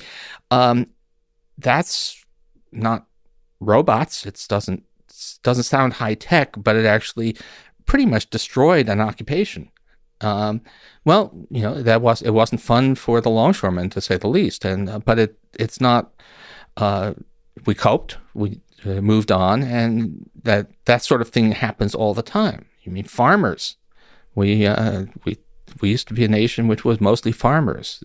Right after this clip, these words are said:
There are now very few farmers left. Uh, the, and the reason is not that, uh, we've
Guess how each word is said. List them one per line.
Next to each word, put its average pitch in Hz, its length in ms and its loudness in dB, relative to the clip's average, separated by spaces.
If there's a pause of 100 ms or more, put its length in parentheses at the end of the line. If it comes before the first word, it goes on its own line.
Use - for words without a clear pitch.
There 98 180 -2
are 95 60 2
now 107 480 2 (800)
very 107 340 2
few 113 220 0
farmers 120 460 2
left. - 440 -6
Uh, 80 460 -6 (360)
the, 98 280 0
and 107 280 2
the 107 60 -4
reason 104 340 2
is 101 380 2
not 110 380 0
that, 107 180 -2 (680)
uh, 95 500 0 (100)
we've 101 320 -2